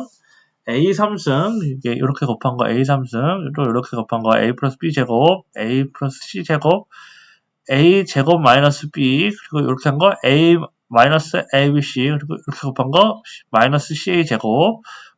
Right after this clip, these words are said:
플러스, 플러스 에이 제곱 B, 플러스 B 삼 승, 플러스 비씨 제곱, 마이너스 에이비 제곱, 마이너스 비제곱 C, 마이너스 A, 에이비,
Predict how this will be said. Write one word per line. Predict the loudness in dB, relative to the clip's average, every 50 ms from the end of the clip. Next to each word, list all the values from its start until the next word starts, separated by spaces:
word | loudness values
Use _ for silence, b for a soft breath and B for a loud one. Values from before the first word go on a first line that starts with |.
| _
플러스, | 4 4 4 4 2 -2 -6 -6 -6 -10 -18 _
플러스 | 0 2 2 2 2 0 0 2 4 4 4 4 2 2
에이 | 2 4 4 4
제곱 | 4 4 2 0 0 -2 -2
B, | -2 0 2 2 2 0 0 -4 -8 _ _
플러스 | -12 _ -6 -6 -6 -8 -14 -10
B | -6 -4 -4 -2
삼 | 2 2 2 2 2 -2
승, | -2 0 0 0 0 -2 -6 B B B B B B B B B B B B _ _ _ _ _ _ _
플러스 | 0 2 2 2 2 0 -4 -4 -2 -2
비씨 | 0 2 2 2 2 0 0 -2 0
제곱, | 2 2 2 4 4 4 6 6 6 6 4 2 0 -2 -2
마이너스 | 0 2 2 2 2 2 0 0 -2 -4
에이비 | -2 0 2 2 2 2 0 -2 -4 -2
제곱, | -2 -2 0 0 2 2 4 4 4 4 2 0 0
마이너스 | 0 2 2 2 2 0 -2 -4 -6 -10 -10
비제곱 | -8 -6 -4 -2 0 0 0 -2 -2
C, | -2 -2 -2 -2
마이너스 | -2 -4 -6 -4 -6 -6 -6 -6 -6
A, | -6 -6 -10 _ _ _
에이비, | -4 0 2 2 2 2 2 2 2 0 0